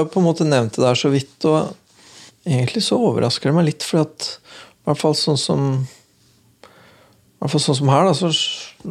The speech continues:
så er ikke det det som slår meg i det hele tatt, liksom.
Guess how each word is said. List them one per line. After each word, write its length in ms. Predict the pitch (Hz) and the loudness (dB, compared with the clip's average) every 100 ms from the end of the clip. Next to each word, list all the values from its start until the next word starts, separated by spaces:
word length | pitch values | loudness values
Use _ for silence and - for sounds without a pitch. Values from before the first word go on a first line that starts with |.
| 185 175 | -8 -4
så 140 | - 139 | -2 0
er 100 | 139 135 | 0 0
ikke 140 | 120 | 0
det 140 | 113 113 | 2 2
det 120 | 110 104 | 0 -2
som 140 | 127 | -4
slår 180 | - 113 | -2 0
meg 140 | 107 | 0
i 60 | 107 | 0
det 80 | 110 | -2
hele 120 | - | -4
tatt, 260 | - - - - | -8 -10 -8 -8
liksom. 320 | - 180 | -2 -2